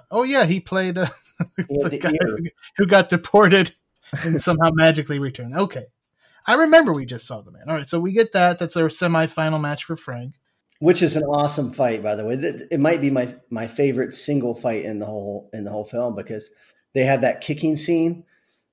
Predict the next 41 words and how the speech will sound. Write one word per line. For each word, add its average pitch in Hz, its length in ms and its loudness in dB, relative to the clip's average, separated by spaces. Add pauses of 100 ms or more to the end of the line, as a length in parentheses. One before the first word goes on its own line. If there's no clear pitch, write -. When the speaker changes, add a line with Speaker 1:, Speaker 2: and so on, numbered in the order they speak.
(120)
Speaker 2:
that 120 280 0
my 117 100 -4
brother 127 320 0
and 131 80 0
I 123 160 0
did 120 560 -4 (180)
hundreds 131 540 0
of 120 140 -6
times 117 440 -4
as 113 120 -8
kids. 120 440 -4 (340)
We 139 180 2
would 160 160 4
do 143 160 4
the 120 100 -2
Paco 131 400 -2
scene 139 580 -4 (200)
with 117 100 -10
the 110 80 -10
kicks - 540 -6
next, 127 320 -10
you 123 80 -10
know, 104 340 -8
kicking 131 200 -10
each 127 140 -6
other 120 120 -4
in 107 60 -6
the 104 60 -10
side, 120 400 -2
and 113 120 -4
then 123 80 -4
we 127 80 -2
would 117 160 -4
do 117 320 -4
the, 107 260 -8
uh, 98 240 -8 (500)
the, 104 380 -2 (160)
the 113 120 -14
split - 480 -2
nut 123 260 -4
shot 92 420 -8